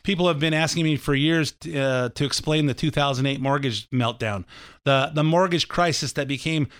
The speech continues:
a global economic meltdown of the whole world economy. We go through every single detail of it in this book. It's not boring. I lay it, I la-, lay it all out in a way that's entertaining so it'll make sense no matter who you are.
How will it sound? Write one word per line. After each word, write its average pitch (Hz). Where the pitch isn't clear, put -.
a 139
global 143
economic 123
meltdown 123
of 113
the 110
whole 135
world 127
economy. 120
We 143
go 170
through 165
every 151
single 151
detail 123
of 101
it 98
in 101
this 95
book. -
It's 135
not 139
boring. 131
I 135
lay 151
it, 160
I 143
la-, 156
lay 180
it 180
all 165
out 151
in 135
a 123
way 135
that's 123
entertaining 131
so 117
it'll 110
make 117
sense 127
no 135
matter 135
who 117
you 113
are. 87